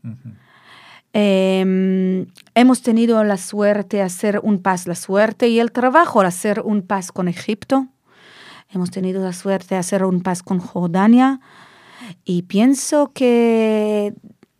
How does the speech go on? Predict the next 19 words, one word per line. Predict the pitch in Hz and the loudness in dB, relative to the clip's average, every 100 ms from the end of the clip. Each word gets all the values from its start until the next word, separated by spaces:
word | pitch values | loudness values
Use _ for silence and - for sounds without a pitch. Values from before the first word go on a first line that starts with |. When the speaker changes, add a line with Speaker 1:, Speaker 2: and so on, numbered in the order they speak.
| _ _ _ _ | _ _ _ _
Speaker 2:
desde | - 175 247 285 - 285 | -8 2 2 2 0 2
los | 262 233 208 | 4 2 -2
acuerdos | 220 - 214 233 233 226 | -6 -6 0 2 2 -2
de | 190 208 | 0 2
Oslo, | 247 240 185 | 2 0 -2
hablamos | 170 190 202 208 196 | 0 2 2 2 2
ahora | 196 208 196 | 2 2 0
de | 175 | 0
veinte | 190 202 190 196 190 190 185 185 185 180 | 0 0 0 0 0 0 0 0 0 0
años | 196 202 190 | 2 2 0
y | 202 | -6
pico, | 185 320 330 247 254 _ - - - | -2 -2 2 2 2 _ -20 -20 -20
tenemos | - 196 247 269 214 | -4 0 0 0 -4
la | |
suerte | 185 - 214 233 - | -10 -4 -2 -2 -4
que | - 180 | -6 -4
vamos | 190 196 180 | -4 -4 -4
a | |
vivir | 175 175 190 214 208 | -4 -2 0 0 -2